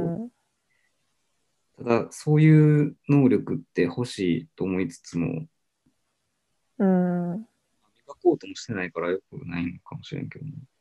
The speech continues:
Speaker 1: うん。
Speaker 2: ちなみに本読むときって紙で読む？
Speaker 1: 分厚かったらKindle。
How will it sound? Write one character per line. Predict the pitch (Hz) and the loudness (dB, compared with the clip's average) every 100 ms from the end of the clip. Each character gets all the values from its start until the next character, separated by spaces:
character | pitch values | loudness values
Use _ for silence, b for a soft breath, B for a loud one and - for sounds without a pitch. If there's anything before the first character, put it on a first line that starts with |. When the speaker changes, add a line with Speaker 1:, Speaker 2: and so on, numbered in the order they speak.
| _ _ _ _ _ _ _ _ _ _ _ _ _ _ _ _ _ _ _ _ _ 240 | _ _ _ _ _ _ _ _ _ _ _ _ _ _ _ _ _ _ _ _ _ -2
Speaker 1:
う | |
ん。 | 190 180 175 170 175 175 180 - 247 _ _ _ _ _ _ _ _ _ _ _ _ _ _ _ _ _ _ _ _ - | 0 2 0 -4 -4 -6 -8 -10 -18 _ _ _ _ _ _ _ _ _ _ _ _ _ _ _ _ _ _ _ _ -6
Speaker 2:
ち | - | 4
な | 131 | 4
み | 139 | 6
に | 131 | 4
本 | 131 165 | 4 4
読 | 117 | 4
む | 95 92 | 2 -2
と | - | -2
き | - | -4
っ | 85 | -8
て | - 90 85 | -2 -2 0
紙 | - 113 | 0 0
で | 87 | 2
読 | 78 80 | 0 -2
む？ | 117 - _ _ _ _ _ _ _ _ _ _ _ _ _ - | -6 -12 _ _ _ _ _ _ _ _ _ _ _ _ _ 2
Speaker 1:
分 | 202 254 | 6 8
厚 | 269 - | 6 4
か | 254 | 0
っ | 214 | 4
た | 185 | 2
ら | 170 | 4
Kindle。 | 208 185 170 - | 4 4 4 2